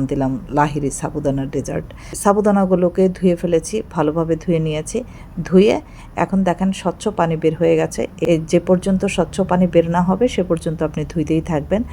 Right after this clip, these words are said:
তো পানিটা বের হয়ে গেছে। এখন এই সাবুদানাগুলোকে আমি ভিজিয়ে রাখবো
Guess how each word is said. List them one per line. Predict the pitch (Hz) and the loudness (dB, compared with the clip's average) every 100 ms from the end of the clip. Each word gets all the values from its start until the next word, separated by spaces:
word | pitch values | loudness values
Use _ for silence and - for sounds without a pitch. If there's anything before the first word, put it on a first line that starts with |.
| - - - - | -14 -14 -14 4
তো | 190 175 170 - | 6 8 4 2
পানিটা | 175 175 185 | 2 2 0
বের | 170 170 | 2 2
হয়ে | 175 185 180 | 4 4 4
গেছে। | 175 - 220 - | 2 -4 -10 -6
এখন | 160 190 233 240 - - | -8 -4 -6 -6 -14 -10
এই | - 170 | -4 -2
সাবুদানাগুলোকে | 180 160 175 156 156 151 151 147 151 - | 0 0 0 -2 -2 -4 -4 -2 -2 -2
আমি | 151 143 139 - - - - | -4 -4 -4 -8 -18 -12 -6
ভিজিয়ে | - 185 202 185 | 4 6 6 4
রাখবো | 147 - | 4 0